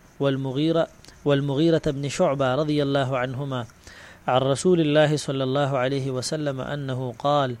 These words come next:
"من حدث عني بحديث يرى أنه كذب فهو أحد الكاذبين يا أحد الكاذبين." چا چې زمانه یو حدیث بیان کو چې په هغې دا خیال او ګمان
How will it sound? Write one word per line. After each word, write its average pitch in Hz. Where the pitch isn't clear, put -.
"من 135
حدث 156
عني 160
بحديث 143
يرى 139
أنه 147
كذب 175
فهو 165
أحد 147
الكاذبين 135
يا 139
أحد 143
الكاذبين." 127
چا 180
چې 190
زمانه 202
یو 196
حدیث 175
بیان 170
کو 139
چې 156
په 143
هغې 156
دا 156
خیال 170
او 160
ګمان 151